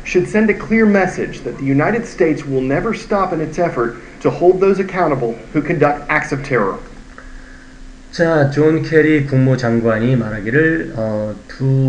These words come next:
Speaker 2: 군데 공격이 이를테면 확실한 어떤 그,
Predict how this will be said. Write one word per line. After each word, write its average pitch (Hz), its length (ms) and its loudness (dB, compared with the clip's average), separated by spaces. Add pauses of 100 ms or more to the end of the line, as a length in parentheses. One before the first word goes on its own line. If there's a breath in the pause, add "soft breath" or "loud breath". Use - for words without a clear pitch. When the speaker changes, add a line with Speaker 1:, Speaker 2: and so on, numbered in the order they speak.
(300)
Speaker 2:
군데 123 680 2
공격이 117 560 0
이를테면 117 840 0 (360 loud breath)
확실한 147 680 2
어떤 123 380 -2
그, 110 340 -4